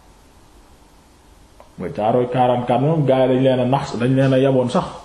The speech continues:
kii leen ba pare, yekk seen àq di leen rey. Mais koo xam ne moom day xeex ngir, ndax bu dee ne nit dañ lay rey ci sa àq,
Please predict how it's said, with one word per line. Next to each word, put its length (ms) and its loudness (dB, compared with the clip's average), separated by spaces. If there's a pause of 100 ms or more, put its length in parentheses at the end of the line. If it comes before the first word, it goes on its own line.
(180)
kii 180 2
leen 200 2
ba 100 2
pare, 280 2 (260)
yekk 420 0
seen 200 2
àq 300 0
di 80 4
leen 220 2
rey. 140 -4 (1160)
Mais 320 2
koo 200 2
xam 160 0
ne 60 2
moom 160 2
day 180 4
xeex 360 0
ngir, 280 4 (1160)
ndax 220 0 (240)
bu 80 4
dee 180 4
ne 180 2
nit 140 4 (260)
dañ 220 2
lay 180 4
rey 240 2
ci 60 -10
sa 120 0
àq, 280 0